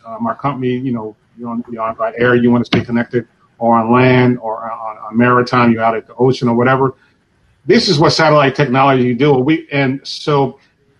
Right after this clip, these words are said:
um, machine to machine, artificial intelligence, artificial intelligence, as I connect in with them, they have another pipe they, they, that they can, um, you know, if they need to use data, they can use that data, and that's what satellite technology is able to do.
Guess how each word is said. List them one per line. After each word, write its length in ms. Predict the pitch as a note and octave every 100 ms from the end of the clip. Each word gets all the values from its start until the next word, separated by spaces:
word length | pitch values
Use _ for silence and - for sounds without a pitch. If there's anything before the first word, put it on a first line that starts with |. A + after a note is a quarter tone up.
| -
um, 400 | C#3 C3 C3 A#2+ _ _ _
machine 420 | C#3+ C#3 - F#3 F3
to 80 | D#3+
machine, 420 | C#3+ E3+ D#3+ D#3
artificial 520 | - D#3+ D#3 D#3 D#3
intelligence, 500 | C3 E3 D3 D3 D3 _
artificial 380 | D3 - F3+ E3
intelligence, 600 | C3+ D#3 D#3 D3+ D3 - _ -
as 140 | C3 C#3+
I 80 |
connect 480 | C#3+ C#3 C#3+ E3 - -
in 240 | D#3+ D3+
with 180 | D3 C#3+
them, 380 | C#3+ D3 C#3 - - - -
they 120 | D#3+
have 180 | D#3 D#3+
another 320 | C#3+ D#3 C#3
pipe 280 | C3 D#3 D#3+
they, 200 | D3 C#3+
they, 220 | C#3+ D3
that 160 | B2+ B2+
they 120 | D3
can, 240 | D3 C3+ - -
um, 300 | B2 A#2+ B2 _
you 80 | C3+
know, 60 | B2+
if 60 |
they 100 | C#3+
need 140 | C#3+ C3+
to 60 |
use 240 | C#3 C#3 -
data, 480 | D3 C#3+ B2+ - - -
they 120 | C#3
can 180 | B2 B2
use 180 | C3+ B2
that 220 | A#2+ -
data, 260 | A#2+ A#2+ A2+ A#2
and 100 | G#2+
that's 160 | B2 B2
what 100 | A#2+
satellite 360 | A#2 A2+ A2 - G#2+
technology 380 | A2 G2+ G#2+ G#2+
is 120 | G#2 A2
able 200 | F#2+ F#2
to 80 | _
do. 200 | A#2+ G2+